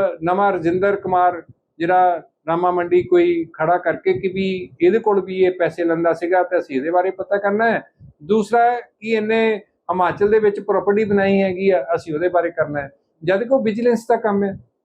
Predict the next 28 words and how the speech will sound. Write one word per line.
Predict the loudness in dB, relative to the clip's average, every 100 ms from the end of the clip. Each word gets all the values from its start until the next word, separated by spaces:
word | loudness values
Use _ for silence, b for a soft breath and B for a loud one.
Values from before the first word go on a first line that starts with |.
| _ -20 _ -20 -8 -2
ਇਹਦੇ | 0 2
ਵਿੱਚ | 0 0
ਸਿਰਫ | 2 2 2 0
ਸੀਗਾ | 0 0 0
ਐਕਸਟੋਰਸ਼ਨ | 0 -2 -2 0 0
ਜਿਹੜੀ | 2 0 -2
ਕੀਤੀ | -6 -4 0
ਗਈ | 2 4
ਆ | 2
ਉਹਦਾ | 2 2 2 0
ਪਤਾ | -2 -2
ਕਰਨਾ | -2 -2 -4
ਸੀਗਾ, | -4 -4 -4 -12 _ -2
ਲੇਕਿਨ | 0 0
ਉਹਦੇ | 2 2
ਵਿੱਚ | 2 0
ਤਿੰਨ | -4 -4 0
ਦਿਨ | 0
ਦਾ | 0
ਰਿਮਾਂਡ, | 0 0 0 -2
ਉਸ | -4
ਤੋਂ | 0
ਬਾਅਦ | 0 0
ਇਹ | 0
ਹਾਲਾਤ | 0 0 -2
ਖਰਾਬ | -2 0 2
ਹੋ | 2
ਗਏ। | 0